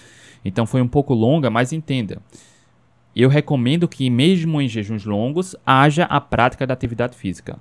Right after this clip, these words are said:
No entanto, pra começar a jejuar, se você não tá adaptado, não tem, não tem uma alimentação com qualidade,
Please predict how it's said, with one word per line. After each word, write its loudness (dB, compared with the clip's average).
No 2
entanto, 0
pra -2
começar -6
a -4
jejuar, -4
se -8
você -4
não -6
tá -2
adaptado, -2
não -4
tem, -6
não -2
tem -6
uma 0
alimentação -2
com -4
qualidade, -2